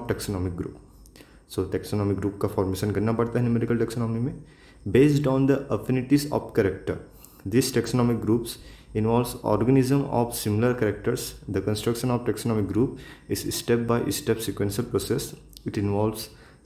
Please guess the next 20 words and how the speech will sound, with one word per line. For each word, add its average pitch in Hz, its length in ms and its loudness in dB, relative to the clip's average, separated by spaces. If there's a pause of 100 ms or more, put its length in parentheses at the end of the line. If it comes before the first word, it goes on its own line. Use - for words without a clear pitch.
(140)
six - 320 -2
steps - 500 -4
there। 98 320 2 (340)
तो 127 380 4 (1160)
न्यूमेरिकल 127 420 4
टैक्सोनॉमी 131 520 0
में, 135 280 4
अ, 80 280 -12 (500)
टैक्सोनॉमिक 107 520 0
ग्रुप 117 220 4
जो 110 140 2
बनता 101 380 0
है, 95 400 -4 (640)
it 120 80 2
is 131 120 2
completely 110 520 0
based 107 280 4
on 101 140 -2
the 107 120 0
affinities। 87 640 -6